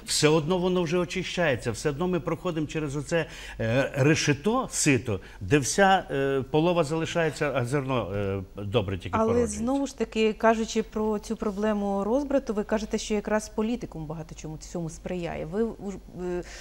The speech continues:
Speaker 2: бу-, ва-, ваш, е, ви були в політиці, ви бачили це все. Це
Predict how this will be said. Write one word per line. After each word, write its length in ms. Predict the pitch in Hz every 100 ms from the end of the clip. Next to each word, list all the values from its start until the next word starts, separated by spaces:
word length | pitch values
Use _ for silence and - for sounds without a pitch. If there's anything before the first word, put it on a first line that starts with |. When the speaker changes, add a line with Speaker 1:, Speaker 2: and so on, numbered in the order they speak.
| - -
Speaker 2:
бу-, 280 | 160 170 226 190
ва-, 200 | 214 190
ваш, 360 | 226 240 -
е, 420 | 202 196 185 175 170 -
ви 160 | 190
були 280 | 214 247 220
в 40 | 170
політиці, 640 | - 180 262 254 226 196
ви 120 | 175 180
бачили 480 | 180 180 190 170
це 160 | 170 180
все. 200 | - 185
Це 180 | -